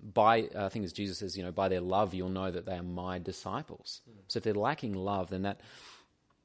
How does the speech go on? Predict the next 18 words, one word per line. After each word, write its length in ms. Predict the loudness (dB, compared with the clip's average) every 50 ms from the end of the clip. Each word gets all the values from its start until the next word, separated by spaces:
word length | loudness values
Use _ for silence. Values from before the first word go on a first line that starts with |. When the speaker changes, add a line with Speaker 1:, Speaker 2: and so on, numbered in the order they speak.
| _ -20 _ -20 _ _ _ _ _ _ _ _ _ _ _ -4
Speaker 1:
that 120 | -4 -4
should 140 | -4 -4 -6
give 100 | -6 -6
us 120 | -4 -4
an 60 | -4
indication 420 | -4 -4 -4 -2 -2 -2 -2 -2 -2
that, 80 | 0
that 220 | 2 2 0 0 -6 -8
we 100 | -4 -4
might 160 | -4 -4 -4
need 120 | -6 -6
to 60 | -6
test 360 | -8 -8 -8 -6 -6 -6 -6 -8
that 180 | -10 -10 -10
salvation 460 | -12 -12 -12 -10 -10 -12 -12 -12 -12
a 20 | -12
little 140 | -12 -12 -12
further. 320 | -10 -10 -10 -10 -12